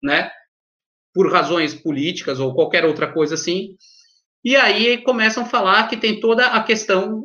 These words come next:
é, pré-socrática, aristotélica,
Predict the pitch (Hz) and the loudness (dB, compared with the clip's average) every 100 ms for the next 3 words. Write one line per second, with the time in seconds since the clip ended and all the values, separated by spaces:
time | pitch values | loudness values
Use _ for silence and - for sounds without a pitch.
0 | - 196 196 190 190 185 190 185 180 175 | -2 2 4 4 4 2 2 2 4 4
1 | 165 160 151 143 139 135 127 127 131 - | 2 2 0 0 -2 -2 -4 -8 -12 -20
2 | _ _ _ _ _ - - - - _ | _ _ _ _ _ -8 -6 -8 -12 _
3 | _ _ _ _ _ _ _ - 185 151 | _ _ _ _ _ _ _ 0 0 0
4 | 120 135 151 170 - 147 139 180 - 143 | 0 2 2 0 -2 -2 -2 -4 0 2
5 | 170 143 131 123 120 | 2 0 -2 -4 -4